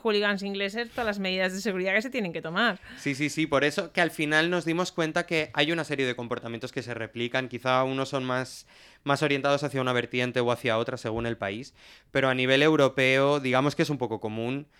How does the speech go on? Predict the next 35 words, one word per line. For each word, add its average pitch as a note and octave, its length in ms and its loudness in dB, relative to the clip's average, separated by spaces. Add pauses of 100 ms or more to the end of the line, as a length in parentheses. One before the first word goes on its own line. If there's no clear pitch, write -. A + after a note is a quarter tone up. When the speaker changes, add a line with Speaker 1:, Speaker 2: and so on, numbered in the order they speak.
(340)
Speaker 2:
que C#3 300 2
en C#3+ 140 2
la C3+ 60 4
discriminación C3+ 600 2
en E3 60 4
el D#3+ 60 4
deporte C#3+ 340 0
sigue F3 180 4
existiendo. D3 680 0
Hemos D#3 180 0
avanzado D3 420 2
muchísimo, C3 600 -2
aquí C#3 180 -4
lo C#3 140 2
vemos C3 340 -2
en B2 100 -4
el A2 120 -8
tema B2+ 200 4
del B2 120 0
deporte, B2+ 640 -2
sobre A#2+ 240 -8
todo C3 160 4
ahora C3 160 6
en C3+ 60 0
la C3 40 2
visibilidad, B2 480 0
por B2 80 -2
ejemplo, B2 240 -2
del A#2+ 80 2
deporte B2 320 -2
femenino A#2+ 440 -6
se - 100 -10
ve B2+ 100 -2
muchísimo C3 640 -6
más, B2+ 420 -2